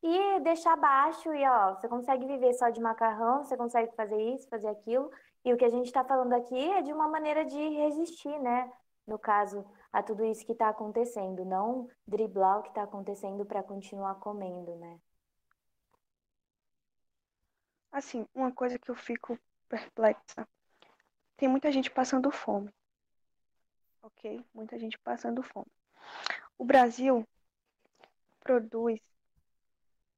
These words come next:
Speaker 2: tanto alimento, por exemplo, grãos, soja, milho, que são destinados pra criação animal. Esse alimento poderia ser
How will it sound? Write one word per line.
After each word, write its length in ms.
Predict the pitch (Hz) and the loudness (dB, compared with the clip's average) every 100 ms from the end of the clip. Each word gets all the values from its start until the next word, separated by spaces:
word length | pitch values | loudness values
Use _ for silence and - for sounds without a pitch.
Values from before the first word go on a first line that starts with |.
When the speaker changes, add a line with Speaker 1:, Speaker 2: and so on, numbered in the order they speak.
| _ _ _ _ _ _ | _ _ _ _ _ _
Speaker 2:
tanto 280 | - 339 339 | -8 -8 -4
alimento, 720 | 277 240 214 220 226 - 220 - _ _ _ | -4 -4 -4 -6 -8 -10 -20 -20 _ _ _
por 100 | - | 0
exemplo, 340 | 247 220 202 - _ _ _ - | 2 2 -2 -8 _ _ _ 0
grãos, 520 | 214 220 208 202 - _ _ _ _ _ _ _ _ _ _ | 4 4 4 -4 -12 _ _ _ _ _ _ _ _ _ _
soja, 520 | - - 233 233 233 | -14 -2 2 2 0
milho, 500 | 226 220 208 208 208 - _ _ _ _ _ _ _ _ | -2 -4 -6 -10 -14 -18 _ _ _ _ _ _ _ _
que 120 | - | -14
são 180 | 240 254 | -2 0
destinados 600 | 240 247 - 247 220 226 | 2 2 0 -2 -2 -4
pra 200 | - 233 | -8 -8
criação 500 | - 254 254 254 233 | -6 -2 -2 -2 -6
animal. 500 | 240 254 233 185 185 - _ _ _ _ _ _ _ _ _ _ _ _ _ _ _ _ _ | -4 -4 -6 -8 -12 -16 _ _ _ _ _ _ _ _ _ _ _ _ _ _ _ _ _
Esse 180 | 269 269 | -8 0
alimento 520 | 277 240 226 254 262 | 0 2 0 -2 -4
poderia 520 | - 247 254 240 240 | -10 -6 0 0 2
ser 480 | 262 - 247 233 285 | 0 -2 0 2 2